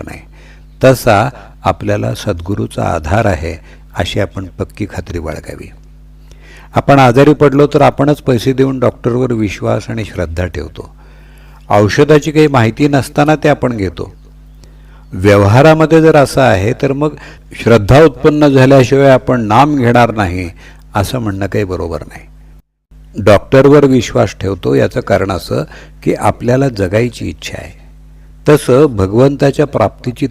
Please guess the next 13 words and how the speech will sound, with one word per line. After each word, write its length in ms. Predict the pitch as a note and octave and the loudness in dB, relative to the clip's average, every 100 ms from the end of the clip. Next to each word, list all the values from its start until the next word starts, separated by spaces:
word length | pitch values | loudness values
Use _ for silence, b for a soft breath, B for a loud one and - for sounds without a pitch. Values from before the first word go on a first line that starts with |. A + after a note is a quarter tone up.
| - | -2
तळमळ 300 | G#2+ A2+ C#3+ | -2 0 2
असेल, 440 | B2+ - G#2 F2+ F2 B B - | 2 0 -2 -4 -6 B B -4
तर 120 | A2 | -2
मनुष्य 540 | A2 G2+ A#2 A#2 - C3 | -2 -4 -6 -6 -8 -4
त्याचं 400 | A#2 A2+ A#2 G2 | -4 -4 -4 -4
नाम 280 | G2+ A#2+ A#2+ | -4 -4 -6
घेतल्याशिवाय 680 | F#2 - G2 G2 G2 F#2 | -8 -8 -6 -6 -6 -8
राहणार 320 | E2 E2+ F#2 - | -8 -8 -10 -12
नाही. 140 | - - - - - b b b b b b - - | -16 -20 -20 -20 -20 b b b b b b -20 -8
आधी 320 | G2 F2+ A2+ | -4 -2 -4
श्रद्धा, 560 | G#2 G2 F#2 F2 G#2 C3 - - - - - - - B3 G3+ | -4 -4 -4 -2 -4 -4 -10 -20 -20 -20 -20 -20 -20 -18 -12
मग 480 | G2+ A#2+ D#3 C3 C3+ | -4 0 2 0 -6
कृती 800 | - G#2+ F#2+ G#2+ C3 E3+ b | -6 -8 -6 -6 -6 -8 b